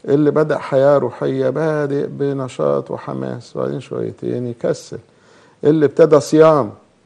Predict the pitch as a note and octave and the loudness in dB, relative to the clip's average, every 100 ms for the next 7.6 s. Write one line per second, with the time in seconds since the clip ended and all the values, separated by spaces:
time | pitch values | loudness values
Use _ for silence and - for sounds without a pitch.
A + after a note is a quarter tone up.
0 | _ _ - D3+ D3 C#3 F3 F3 D#3 D#3 | _ _ -6 -4 2 4 6 4 0 -2
1 | C3+ - C3 B2 C3 C#3+ C3 - C3+ C3 | -4 -2 -4 2 2 2 -2 -4 -2 -2
2 | B2+ - B2+ C3+ B2+ A#2+ A2+ A#2 D3+ D#3 | -2 -6 -6 -4 -2 0 -2 0 0 -2
3 | D3 - _ _ - D3 C#3+ D3+ D3 C#3 | -6 -14 _ _ -10 -8 -6 -6 -6 -2
4 | D3 D3 C3+ B2 A#2 A2+ A#2 A2+ A2+ - | -2 -2 -2 -2 -4 -6 -8 -8 -8 0
5 | F3+ E3 C3 - C#3+ B2+ A2+ - - - | 2 4 2 0 0 0 -2 -4 -10 -8
6 | E3+ G3 F3+ C#3 A#2+ - B2 B2+ C3+ - | -6 -6 -4 -2 -2 -2 -6 -6 -8 -10
7 | D3+ D3 G3+ F3+ A2+ | -6 -2 -2 -2 -4